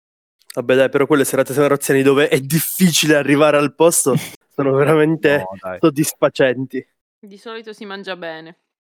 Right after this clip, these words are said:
Speaker 1: Esatto.
Speaker 2: Mi ricordo al torneo di Faenza anche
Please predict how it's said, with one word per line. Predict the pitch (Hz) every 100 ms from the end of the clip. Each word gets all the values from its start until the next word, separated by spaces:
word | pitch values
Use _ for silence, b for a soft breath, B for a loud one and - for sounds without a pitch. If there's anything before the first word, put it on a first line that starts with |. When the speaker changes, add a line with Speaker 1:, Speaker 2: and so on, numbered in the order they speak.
| _ _ _ _ _
Speaker 1:
Esatto. | 120 131 120 - - - _ _ _ -
Speaker 2:
Mi | 117
ricordo | 113 131 131 127 120 113 110 104 -
al | 120
torneo | 107 120 131
di | 131
Faenza | 120 127 113 120 127 - 107
anche | 104 107 110 117 117